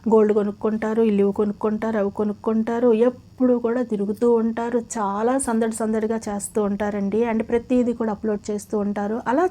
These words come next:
చేసేటప్పుడు కొంతమంది, "అరే, మనకి ఇలా లేదు" అన్న ఒక మిస్సింగ్ అనిపించొచ్చండి. అంతెందుకండి, సోషల్ మీడియాలో చూపించే ప్రతిదీ కూడా నమ్మాలని ఏమీ లేదు. ఆ, నాగ చైతన్య గారు, సమంత గారి ఇదే మనకి బాగా ఏం-,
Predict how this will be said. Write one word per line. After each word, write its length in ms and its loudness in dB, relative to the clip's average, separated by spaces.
చేసేటప్పుడు 540 0
కొంతమంది, 720 0
"అరే, 260 2
మనకి 480 2
ఇలా 240 4
లేదు" 460 2
అన్న 120 2
ఒక 180 0
మిస్సింగ్ 460 0
అనిపించొచ్చండి. 840 0
అంతెందుకండి, 760 2
సోషల్ 400 -2
మీడియాలో 380 -2
చూపించే 520 -4
ప్రతిదీ 500 -4
కూడా 380 -4
నమ్మాలని 640 4
ఏమీ 220 2
లేదు. 440 0
ఆ, 200 0
నాగ 300 2
చైతన్య 340 2
గారు, 260 2
సమంత 440 -2
గారి 360 0
ఇదే 240 2
మనకి 300 0
బాగా 380 0
ఏం-, 160 4